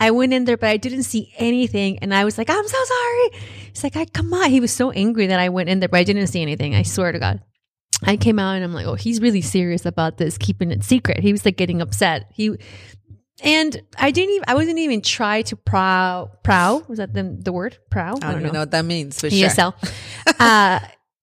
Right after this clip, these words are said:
Speaker 1: I didn't, I wasn't trying to, like, look at his phone and see where we were. I was just, "Okay, I'm gonna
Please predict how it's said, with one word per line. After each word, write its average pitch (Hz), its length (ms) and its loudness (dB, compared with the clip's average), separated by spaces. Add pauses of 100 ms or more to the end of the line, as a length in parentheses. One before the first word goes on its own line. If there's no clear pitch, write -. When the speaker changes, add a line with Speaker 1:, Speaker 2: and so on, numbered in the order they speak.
(420)
Speaker 1:
I 233 100 2
didn't, 262 520 2
I 226 60 6
wasn't 247 320 2
trying 240 200 -2
to, 226 100 2
like, 196 200 -2
look 208 160 -2
at 202 60 -2
his 180 180 -6
phone 294 400 2
and 233 120 2
see 220 140 0
where 196 120 0
we 185 60 -4
were. 220 120 0
I 226 140 2
was 277 220 0
just, 254 260 2
"Okay, 196 260 -4
I'm 185 200 -4
gonna 202 280 0